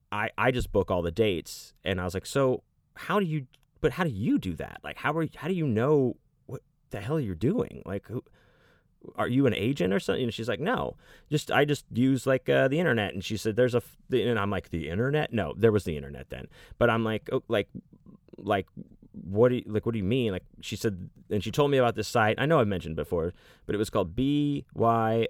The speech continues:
O F L dot com, and it stood for book your own fucking life dot com.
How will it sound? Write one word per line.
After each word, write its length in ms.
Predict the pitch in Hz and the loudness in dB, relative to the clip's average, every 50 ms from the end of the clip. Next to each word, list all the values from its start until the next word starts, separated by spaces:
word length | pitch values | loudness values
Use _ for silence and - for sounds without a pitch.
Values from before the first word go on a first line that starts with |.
| _ - | _ 0
O 340 | 101 98 98 98 95 95 95 - | 2 2 4 4 4 2 2 2
F 300 | 98 95 90 87 - - - | 0 -2 -2 -4 -6 -6 -6
L 280 | 90 87 82 82 82 82 | -4 -2 -2 -2 -4 -4
dot 260 | - 80 76 - - | -6 -8 -8 -8 -8
com, 360 | - 80 76 71 64 71 - - | -8 -8 -8 -6 -8 -10 -8 -8
and 100 | 87 87 | -8 -8
it 60 | - | -6
stood 220 | - - 92 85 | -4 -2 -2 -2
for 100 | - 90 | 0 -2
book 320 | 82 78 - 120 120 - - | -4 0 2 2 2 2 2
your 140 | 127 120 113 | 2 2 2
own 160 | 110 110 104 | 2 2 0
fucking 360 | - 104 104 - - 107 101 | -2 -2 -4 -4 -4 -6 -6
life 280 | 85 82 82 85 - - | -6 -6 -8 -10 -8 -6
dot 180 | 95 82 85 | -6 -6 -6
com. 340 | - - 98 87 73 - - | -4 -4 -4 -4 -4 -10 -12